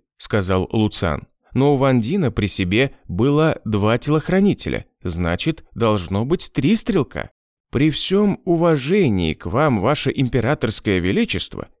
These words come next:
Ким догадался легко поклониться,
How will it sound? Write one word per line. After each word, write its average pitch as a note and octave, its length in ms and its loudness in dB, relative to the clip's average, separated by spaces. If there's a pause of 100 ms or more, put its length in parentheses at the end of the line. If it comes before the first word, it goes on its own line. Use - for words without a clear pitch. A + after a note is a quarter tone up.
(240)
Ким B2 300 0
догадался A#2 760 0
легко A#2+ 340 -2
поклониться, B2+ 720 0